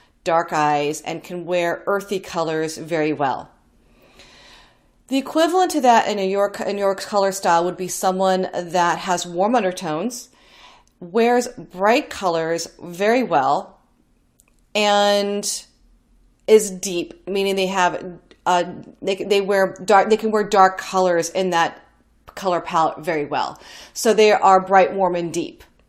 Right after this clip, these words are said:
Now, you might argue with me and say, "Well, you just said that earthy colors and they're more muted, and so they should be soft." But I would disagree.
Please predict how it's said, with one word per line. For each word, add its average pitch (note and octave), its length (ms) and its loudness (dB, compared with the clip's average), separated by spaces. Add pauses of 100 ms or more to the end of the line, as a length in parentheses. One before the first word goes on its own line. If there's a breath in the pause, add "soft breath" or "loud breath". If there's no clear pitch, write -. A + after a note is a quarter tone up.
(640 loud breath)
Now, G3+ 120 0
you A3+ 180 2
might B3+ 200 4
argue A3+ 320 2
with A3+ 160 0
me G3+ 220 -2
and F#3+ 100 -6
say, F#3+ 200 0
"Well, F#3+ 160 2
you G3 120 -2
just A3 280 -2
said G3+ 140 -2
that F#3+ 160 2
earthy G#3+ 260 -2
colors D#3+ 480 -4
and F3 100 -6
they're E3+ 60 -4
more F3+ 260 -2
muted, F3+ 480 0
and E3 260 -6
so F3 140 -4
they F3+ 200 -2
should - 200 -6
be F3+ 80 -8
soft." E3+ 500 2
But F#3+ 80 -4
I F#3 120 4
would F#3+ 100 -2
disagree. A#3 720 0